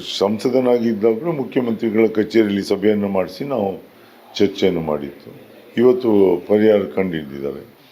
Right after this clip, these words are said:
ಆ, ಆ, ಅಡಿಕೆ ಬೆಳೆಗಾರದ್ದು ನಾನು ಪ್ರಧಾನಮಂತ್ರಿಯನ್ನು ಕಂಡಿದ್ದೆ,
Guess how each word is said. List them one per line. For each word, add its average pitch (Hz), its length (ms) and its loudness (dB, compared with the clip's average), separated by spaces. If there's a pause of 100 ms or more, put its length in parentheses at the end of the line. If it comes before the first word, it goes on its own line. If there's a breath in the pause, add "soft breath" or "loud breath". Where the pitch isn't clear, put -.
(520 soft breath)
ಆ, 104 60 0
ಆ, 98 760 0
ಅಡಿಕೆ 113 260 -2
ಬೆಳೆಗಾರದ್ದು 113 580 4
ನಾನು 113 280 0
ಪ್ರಧಾನಮಂತ್ರಿಯನ್ನು 104 880 0
ಕಂಡಿದ್ದೆ, 76 500 -6